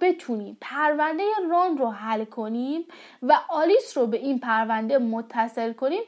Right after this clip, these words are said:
احتمالاً بتونیم بفهمیم برای ویرجینیا و ریچارد و ریگان چه اتفاقی افتاده. رفتن و اون چاهه‌ای که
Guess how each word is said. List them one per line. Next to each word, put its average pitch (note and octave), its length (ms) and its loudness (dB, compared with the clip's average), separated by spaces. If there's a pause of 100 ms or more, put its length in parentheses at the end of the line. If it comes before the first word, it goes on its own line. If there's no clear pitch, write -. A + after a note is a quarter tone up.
(340)
احتمالاً C#4 840 -2
بتونیم D#4 600 -4
بفهمیم G#3+ 680 -6 (280)
برای A#3 400 2
ویرجینیا G#3+ 920 -4
و G#3 120 -6
ریچارد A3+ 600 -6
و A3+ 60 -6
ریگان B3 500 -4
چه - 180 0
اتفاقی G3 600 -6
افتاده. - 600 -12 (480)
رفتن A#4 600 4
و A4+ 200 2
اون G#4 120 -2
چاهه‌ای D#4 580 0
که G#3+ 460 -4